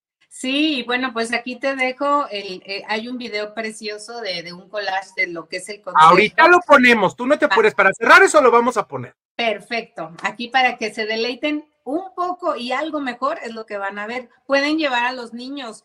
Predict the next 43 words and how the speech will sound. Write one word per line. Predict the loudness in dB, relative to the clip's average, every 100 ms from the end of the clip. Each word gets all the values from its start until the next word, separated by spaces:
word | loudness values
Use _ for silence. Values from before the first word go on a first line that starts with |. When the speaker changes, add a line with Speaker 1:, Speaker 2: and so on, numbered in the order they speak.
| _ _
Speaker 1:
se | -12
aceptan | -10 -8 -6 -6
niños | -8 -10 -10
desde | -10 -10 -8 -8
los | -8 -10
tres | -8 -6 -4
años | -6 -6 -10
porque | -12 -8 -8
hay | -4
varios | -4 -4 -8 -8
temas | -8 -8 -10
que | -12
son | -12 -8
para | -6 -6 -6
niños. | -6 -6 -6 -12 -20 _ _ -14
Entonces, | -10 -10 -6
Charatán | -4 -4 -2 -2 -2
es | -4
uno | -6 -6 -6
de | -8
ellos | -8
para | -10 -10 -8
que | -10
no, | -10 -8
no | -8
se | -8 -10
lo | -6
pueden | -6 -6
perder, | -8 -8 -8 -8 -8
porque | -10 -6
la | -6
magia | -4 -4 -4 -8
del | -8 -10
circo | -12 -14 -14 -10 -10 -10 _ _ _
que | -4 0
hay | 0 -2 -6
incluido | -12 -12 -10 -10 -10 -10
de | -10
este | -12 -10
ballet | -8 -8 -8
aéreo | -6 -6 -6 -4
es | -6 -8
increíble. | -14 -16 -16 -14 -14 -16 -20 -20